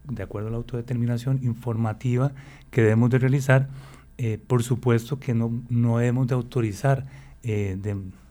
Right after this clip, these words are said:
de, de manera irrestringida el uso de nuestro, de nuestros datos, ¿verdad? El tema de nuestro nombre, nuestra dirección, eh, nuestros gustos, religiones y demás. Eh, y en ese sentido, precisamente esa ley de protección de datos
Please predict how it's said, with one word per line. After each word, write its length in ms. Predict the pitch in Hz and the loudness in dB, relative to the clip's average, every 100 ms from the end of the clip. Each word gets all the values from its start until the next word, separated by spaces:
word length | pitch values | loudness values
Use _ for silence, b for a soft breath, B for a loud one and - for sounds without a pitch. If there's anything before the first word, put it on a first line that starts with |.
| - | -8
de, 380 | 123 101 90 95 | -6 -6 -8 -6
de 140 | 101 | -4
manera 520 | 98 101 107 127 113 B B - | -2 -2 0 -2 -2 B B -8
irrestringida 920 | 123 117 120 - 156 151 143 135 156 - B B - | -4 -2 -2 0 -2 0 4 4 4 -2 B B 0
el 180 | 123 147 | 4 6
uso 300 | 202 - 120 | 4 2 -2
de 60 | |
nuestro, 380 | 104 104 - 127 | -2 -8 -12 -8
de 380 | 117 110 110 110 | -6 -4 -4 -4
nuestros 360 | 104 104 110 98 | -4 -6 -8 -6
datos, 280 | 92 - | -8 -8
¿verdad? 240 | 92 107 123 | -8 -6 -6
El 200 | 107 98 | -6 -6
tema 300 | 113 110 120 | -4 0 0
de 80 | 110 | 0
nuestro 420 | 113 123 - 135 | 0 -2 0 2
nombre, 500 | 127 127 123 131 135 B B B | 4 4 2 0 -4 B B B
nuestra 380 | 110 110 - 123 | -4 -2 0 0
dirección, 680 | 120 131 - 135 131 139 135 B B B | 2 0 2 4 4 2 -2 B B B
eh, 480 | 123 110 107 107 101 | -2 0 0 -2 -4
nuestros 880 | 135 113 107 104 110 113 110 - 110 | -6 -6 -6 -4 -2 -2 -2 4 4
gustos, 480 | 131 151 139 143 135 | 6 4 4 -2 0
religiones 560 | 107 107 131 127 135 | -2 -2 0 2 2
y 60 | 143 | 2
demás. 380 | 147 143 147 - B B B B - | 2 4 4 4 B B B B 2
Eh, 200 | 131 127 | 4 6
y 80 | 131 | 8
en 80 | 131 | 8
ese 160 | 135 | 6
sentido, 480 | 143 160 151 143 156 | 4 2 4 2 2
precisamente 500 | 120 117 131 127 123 | 2 4 4 2 0
esa 140 | - | -2
ley 100 | 127 | -2
de 100 | 123 | -2
protección 400 | 131 123 127 135 | -4 -6 -4 -2
de 100 | 127 | 0
datos 300 | 127 117 139 | 0 -2 -6